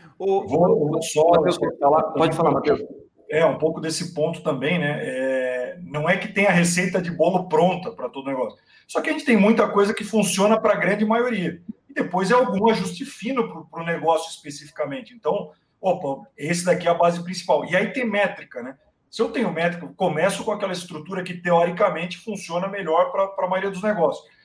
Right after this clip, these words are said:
Speaker 2: E vou medindo, vou fazendo ajustes pro meu negócio especificamente, até onde eu vou avançar, até onde eu preciso extrair, onde é que eu consigo ter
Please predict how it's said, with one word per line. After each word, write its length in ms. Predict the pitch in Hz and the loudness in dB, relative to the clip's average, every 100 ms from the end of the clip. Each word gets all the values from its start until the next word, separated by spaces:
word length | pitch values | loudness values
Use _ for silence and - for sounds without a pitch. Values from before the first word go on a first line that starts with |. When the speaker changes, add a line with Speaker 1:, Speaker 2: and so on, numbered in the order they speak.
| _ | _
Speaker 2:
E 80 | 254 | -8
vou 320 | 175 180 180 | 2 2 2
medindo, 560 | 208 208 185 185 - - - | -2 0 -2 -2 -4 -10 -10
vou 160 | 135 156 | -4 0
fazendo 420 | 180 156 165 185 | 0 0 -2 -4
ajustes 360 | 151 190 - | -4 -6 -8
pro 160 | - 196 | -8 -2
meu 240 | 175 214 | 2 4
negócio 340 | 208 170 156 151 | 4 2 2 0
especificamente, 720 | 143 139 - 147 135 131 135 | -8 -16 -12 -10 -10 -10 -16
até 180 | - 165 | -4 0
onde 340 | 160 214 208 | 0 0 -2
eu 100 | 180 | -4
vou 140 | 156 | 0
avançar, 680 | 160 151 143 - 147 170 - _ _ - | 0 0 -6 -4 -2 -2 -4 _ _ -14
até 260 | 139 175 | -4 0
onde 220 | 165 180 | 0 0
eu 80 | 180 | -2
preciso 240 | - 180 170 | -8 -12 -14
extrair, 520 | - 151 139 170 160 | -8 -6 -6 -6 -6
onde 140 | 147 | -2
é 60 | 170 | -4
que 60 | |
eu 60 | 170 | -4
consigo 460 | 180 160 185 175 175 | -10 -8 -6 -8 -6
ter 340 | 180 160 - | -4 -4 -8